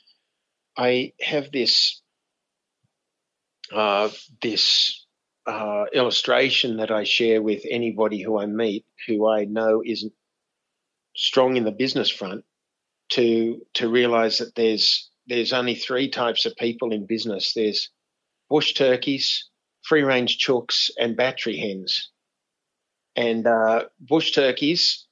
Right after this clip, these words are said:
are really interesting, but if you sat down to a nice cafe and they said that the egg was a bush turkey egg, um, you know, there's a big question mark over it. And that's what it's like for an investor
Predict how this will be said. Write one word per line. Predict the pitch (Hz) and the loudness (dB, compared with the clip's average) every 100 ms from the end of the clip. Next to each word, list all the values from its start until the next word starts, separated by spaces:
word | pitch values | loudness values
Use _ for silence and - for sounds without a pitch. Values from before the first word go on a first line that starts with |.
| - | -4
are | 117 120 117 | 0 2 0
really | 117 139 131 131 | 0 -2 0 -2
interesting, | 143 151 - 214 233 233 - _ _ _ _ _ _ | -2 -4 -4 0 0 -2 -6 _ _ _ _ _ _
but | 127 127 | -2 -2
if | 123 - | -4 -4
you | 123 | -2
sat | - 139 - | 0 0 -2
down | 143 139 143 131 | -2 0 0 -2
to | - 131 | -2 2
a | 120 117 - - _ - | 2 2 -2 -10 _ -6
nice | 131 127 117 | -4 -2 -2
cafe | - 120 - 139 120 117 | -2 -2 0 0 0 0
and | 117 120 | -2 -4
they | 113 | -2
said | 110 - 120 110 | -2 0 0 -2
that | - | -10
the | 120 113 120 | -4 0 0
egg | 117 113 - _ _ _ _ _ - | -2 -8 -20 _ _ _ _ _ -4
was | 120 113 | -2 0
a | 113 | -2
bush | 131 127 - | 0 -2 0
turkey | 120 110 117 107 107 107 | 0 0 0 0 2 0
egg, | 107 _ - | -4 _ -8
um, | 110 107 104 104 104 - | -6 -6 -8 -8 -12 -10
you | 117 | -6
know, | 110 104 | -4 -4
there's | 104 104 107 | -4 -4 -6
a | |
big | 95 107 | -6 -8
question | - 107 - 104 | -4 -4 -4 -8
mark | 95 95 92 | -10 -12 -12
over | 101 101 | -10 -10
it. | - - - | -14 -16 -14
And | 110 | -6
that's | 120 117 - | -6 -4 -4
what | 107 | -4
it's | - - | -4 -4
like | 107 107 | -6 -10
for | - 110 | -10 -10
an | |
investor | 101 95 107 98 - 101 | -8 -6 -6 -4 -6 -8